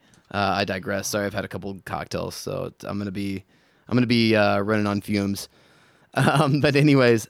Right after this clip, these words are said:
I, uh, yeah, it always pumps me up to see, like, somebody that was, like, checking I Ds that is now, like, slinging drinks. I'm like, "Ni-, man, good on you, dude." Like, I'm, I'm glad to see you're <laughs> back there, like, making some,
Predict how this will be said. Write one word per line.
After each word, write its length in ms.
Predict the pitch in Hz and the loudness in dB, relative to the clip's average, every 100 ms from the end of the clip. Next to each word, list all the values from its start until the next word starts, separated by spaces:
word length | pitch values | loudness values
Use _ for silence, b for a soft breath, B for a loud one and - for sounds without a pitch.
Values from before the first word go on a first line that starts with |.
| _ | _
I, 300 | 127 127 131 | 0 2 4
uh, 420 | 127 120 113 110 104 | 6 6 6 4 2
yeah, 180 | 131 120 | 2 4
it 60 | |
always 180 | 131 131 | 4 4
pumps 240 | 127 113 | 2 0
me 80 | 117 | 0
up 100 | 92 | 0
to 40 | 98 | -2
see, 160 | - | -2
like, 140 | 104 101 | -2 0
somebody 260 | 110 107 | 0 0
that 140 | 101 87 | -2 -4
was, 160 | 98 | -2
like, 300 | 104 95 - _ _ _ _ - | -2 -4 -8 _ _ _ _ -4
checking 320 | 135 120 113 | -2 0 0
I 140 | 101 | 0
Ds 480 | 95 104 101 101 92 - | 0 0 0 -2 -6 -10
that 140 | 101 _ _ _ _ | -10 _ _ _ _
is 220 | 101 98 | -8 -4
now, 480 | 104 101 95 95 95 | -2 -2 -2 0 0
like, 500 | 98 95 92 95 - _ - | 0 0 -4 -8 -16 _ -10
slinging 340 | - 110 110 | -6 -2 -2
drinks. 360 | 107 123 113 104 | -2 -2 -2 -4
I'm 60 | |
like, 200 | 98 101 - | -6 -6 -8
"Ni-, 220 | 190 196 156 | -8 -6 -4
man, 160 | 214 143 | -4 -2
good 260 | 196 240 | 2 2
on 240 | 135 95 175 | 0 -2 0
you, 140 | 120 | 0
dude." 320 | 101 117 131 | 2 2 2
Like, 200 | 135 175 | 0 0
I'm, 140 | 165 165 | 0 0
I'm 160 | 160 | 0
glad 320 | 135 151 180 | 2 2 2
to 80 | 151 | 0
see 640 | - 151 151 147 143 143 - b b b | -4 0 2 4 2 0 -4 b b b
you're 180 | 117 135 | 0 0
<laughs> 120 | 135 | 2
back 200 | 175 - | 0 0
there, 180 | 160 139 | 2 4
like, 140 | 127 113 | 2 0
making 320 | 123 117 135 | -2 -2 -4
some, 400 | - 104 104 | -4 -4 -4